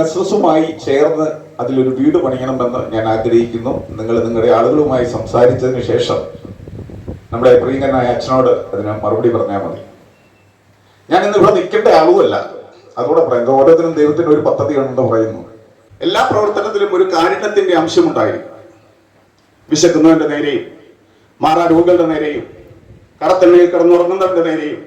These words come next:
കെട്ടുകാരിക്ക് ഒരു മിന്നു മേടിക്കാൻ പണമില്ലാതെ കെട്ടുപ്രായം കഴിഞ്ഞും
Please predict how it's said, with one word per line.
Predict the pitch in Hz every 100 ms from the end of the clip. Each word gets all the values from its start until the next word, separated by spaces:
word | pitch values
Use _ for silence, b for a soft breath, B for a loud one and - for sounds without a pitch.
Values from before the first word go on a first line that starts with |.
| - _ _ _ _ _ _ _
കെട്ടുകാരിക്ക് | 135 170 165 170 170 165 160 160
ഒരു | 160
മിന്നു | 160 175 170
മേടിക്കാൻ | 156 156 160 156
പണമില്ലാതെ | 151 156 147 147 - - - - - - - - - -
കെട്ടുപ്രായം | 135 143 160 156 151 151
കഴിഞ്ഞും | 139 147